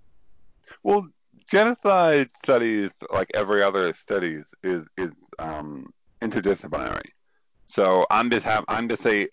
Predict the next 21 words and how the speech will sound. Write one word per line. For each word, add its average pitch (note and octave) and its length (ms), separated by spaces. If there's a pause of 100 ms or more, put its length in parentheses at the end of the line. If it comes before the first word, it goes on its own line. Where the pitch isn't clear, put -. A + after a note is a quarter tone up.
historian G2 920 (720)
that F#2+ 120
happens G2+ 600
to F#2+ 100
be F2+ 300
p-, D#2+ 60 (680)
coming G#2 280
at F#2+ 220
it - 160
from G2 180
a F2 40
historian's F2 1000
perspective. G#2 720 (580)
My F#2+ 800
degree G#2 360
was G2 160
taught - 280
by E2 140
a D#2+ 40
history F#2+ 380
department, G2+ 480